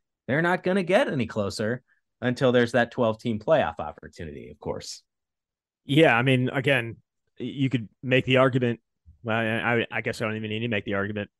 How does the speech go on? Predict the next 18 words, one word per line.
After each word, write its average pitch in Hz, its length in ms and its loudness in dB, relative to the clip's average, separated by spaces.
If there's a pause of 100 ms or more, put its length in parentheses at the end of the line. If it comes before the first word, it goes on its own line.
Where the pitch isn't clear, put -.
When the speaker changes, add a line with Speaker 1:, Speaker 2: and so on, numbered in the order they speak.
(100)
Speaker 2:
Um, 98 280 0 (100)
the 120 100 4
tw-, - 200 -8
the 123 100 0
twelve 135 280 4
game 127 180 2
playoff, 123 440 0
the 113 80 -2
last, 113 320 -4 (520)
uh, 120 140 -14
including 123 460 0
this 120 180 0
year, 123 300 0
say 131 220 0
it 120 80 2
was 117 140 -2
in 113 100 -8
place. 123 440 -2